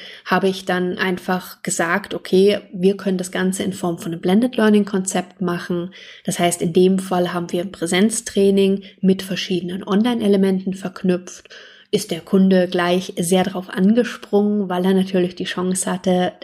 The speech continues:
Reisekosten zu sparen, Zeitaufwand der Teilnehmer zu minimieren. Deswegen war dann relativ schnell klar, ja, das machen wir.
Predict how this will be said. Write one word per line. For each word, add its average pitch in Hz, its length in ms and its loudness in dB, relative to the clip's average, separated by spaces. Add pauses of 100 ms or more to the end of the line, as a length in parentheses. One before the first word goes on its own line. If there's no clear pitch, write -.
(200)
Reisekosten 196 1160 0
zu 190 140 -4
sparen, 180 640 -4
Zeitaufwand 185 580 -8
der 185 80 -8
Teilnehmer 196 560 4
zu 190 160 -2
minimieren. 180 720 0 (540)
Deswegen 190 440 4
war 175 140 -2
dann 190 160 2
relativ 180 480 -2
schnell 170 300 -4
klar, 180 520 0 (160)
ja, 175 420 0 (100)
das - 200 -6
machen - 300 -12
wir. - 200 -18